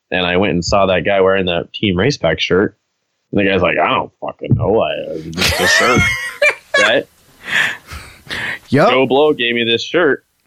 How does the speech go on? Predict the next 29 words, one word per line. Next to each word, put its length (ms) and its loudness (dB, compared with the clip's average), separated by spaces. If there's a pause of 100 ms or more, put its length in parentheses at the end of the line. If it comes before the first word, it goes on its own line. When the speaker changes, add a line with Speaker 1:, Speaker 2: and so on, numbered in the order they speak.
(920)
Speaker 1:
And 300 -2
so 280 2
what 160 2
does 100 0
that 180 0
do 180 0
for 140 -4
the 80 -4
company? 460 -2 (840)
Makes 180 0
them 100 2
look 120 0
like 140 0
crap, 340 -2 (440)
because 440 0 (400)
most 260 0
people 280 2
are 140 2
technically 440 -2
trained 440 -2
to 100 -2
whether 320 2
if 120 0
somebody's 300 -2
wearing 180 2
a 40 2
Red 180 2
Bull 160 2
hat, 300 2